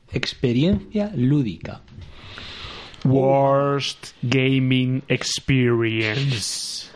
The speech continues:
Speaker 1: <laughs>
Speaker 2: two thousand nineteen.
Speaker 1: Bueno, yo tengo dos apuntadas. Eh, la primera, mm, fue una partida al Arquitectos,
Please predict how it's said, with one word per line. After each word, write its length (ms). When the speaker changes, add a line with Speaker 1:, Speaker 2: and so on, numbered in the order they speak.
Speaker 1:
<laughs> 380
Speaker 2:
two 220
thousand 720
nineteen. 800
Speaker 1:
Bueno, 340
yo 180
tengo 360
dos 380
apuntadas. 680
Eh, 640
la 160
primera, 540
mm, 540
fue 160
una 160
partida 320
al 80
Arquitectos, 720